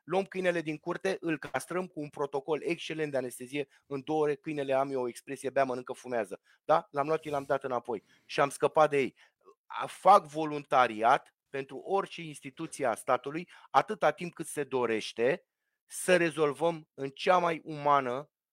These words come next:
uh, uh, pe cea mai umană cale această problemă majoră. Fac voluntariat. Dar să știi, Lucian,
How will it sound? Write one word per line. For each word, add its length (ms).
uh, 140
uh, 640
pe 100
cea 140
mai 140
umană 240
cale 240
această 380
problemă 440
majoră. 480
Fac 240
voluntariat. 800
Dar 300
să 220
știi, 240
Lucian, 540